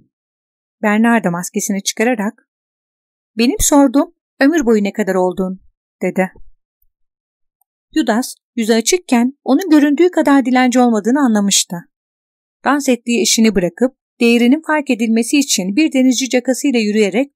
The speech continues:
ona yaklaştı ve "Beş yüz altın lira." dedi. Bernarda kuşkulu bir eksber gözüyle tarttı onu.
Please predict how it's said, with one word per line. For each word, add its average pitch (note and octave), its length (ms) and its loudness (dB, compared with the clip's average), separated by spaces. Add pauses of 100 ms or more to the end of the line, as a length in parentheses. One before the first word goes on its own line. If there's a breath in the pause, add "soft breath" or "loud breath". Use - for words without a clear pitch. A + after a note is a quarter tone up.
ona A#3+ 200 -2
yaklaştı G3+ 680 -2 (540)
ve G#3 260 0 (880)
"Beş A#3 180 2
yüz G3+ 120 -4
altın F#3+ 340 2
lira." F3+ 300 -4 (440)
dedi. F3 240 -4 (1600)
Bernarda G#3 500 -2 (340)
kuşkulu C4+ 420 -2
bir C4 80 0
eksber C4 480 0
gözüyle A3 420 0
tarttı G#3+ 360 -4
onu. E3+ 340 -8